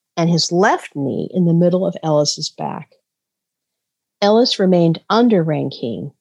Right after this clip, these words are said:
hog-tied and face down, for the next six to nine minutes until the fire department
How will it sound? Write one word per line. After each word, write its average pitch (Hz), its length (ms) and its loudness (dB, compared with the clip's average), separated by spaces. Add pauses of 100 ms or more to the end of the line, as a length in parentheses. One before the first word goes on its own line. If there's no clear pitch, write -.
(120)
hog-tied 175 1040 -2
and 139 200 -10
face 190 400 0
down, - 520 -6 (500)
for 185 100 0
the 170 120 2
next 170 500 0 (180)
six - 540 -4
to - 180 -6
nine 170 480 2
minutes - 600 -4 (420)
until 165 300 -2
the 156 120 0
fire 180 420 0
department 160 460 -10